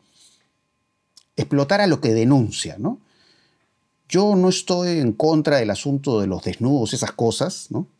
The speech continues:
Creo que sobre eso hemos hablado en varios episodios, ¿no? Pero sentí, no sé, que de alguna manera se, se, la película se regodea en eso, a pesar de que es un tema que está denunciando, ¿no? Entonces me incomodó.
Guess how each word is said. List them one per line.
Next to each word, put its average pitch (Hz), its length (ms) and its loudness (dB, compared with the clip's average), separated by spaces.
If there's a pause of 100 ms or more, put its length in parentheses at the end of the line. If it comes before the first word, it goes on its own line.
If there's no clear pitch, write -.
(140)
Creo 131 180 -2
que 120 80 -8
sobre 107 240 0
eso 117 120 -2
hemos 120 200 -2
hablado 104 300 0
en 104 100 2
varios 110 240 0
episodios, 101 640 -6
¿no? - 120 -12 (2000)
Pero 120 140 -4
sentí, 139 340 0
no 165 100 2
sé, 123 260 -2 (220)
que 123 100 -2
de 120 40 2
alguna 170 240 2
manera 160 520 0 (500)
se, - 360 -2
se, - 160 -12
la 113 80 -2
película 151 220 -2
se - 120 0
regodea 120 560 2
en 139 80 2
eso, 170 460 -2
a 104 60 -8
pesar 135 260 -2
de 143 120 -6
que 127 100 -2
es 123 160 -2
un 147 80 0
tema 143 200 0
que 127 60 -8
está 135 160 0
denunciando, 110 760 0
¿no? 190 160 -2 (260)
Entonces - 320 -2
me 220 80 2
incomodó. 160 380 0